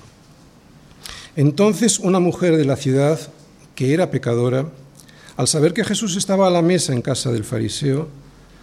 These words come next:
trajo un frasco de alabastro con perfume. Y estando detrás de él,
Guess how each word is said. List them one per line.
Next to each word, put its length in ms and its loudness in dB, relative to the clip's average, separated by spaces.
trajo 680 2
un 160 -2
frasco 640 -2
de 160 0
alabastro 760 0
con 160 0
perfume. 400 -4
Y 220 2
estando 380 2
detrás 360 2
de 440 6
él, 180 0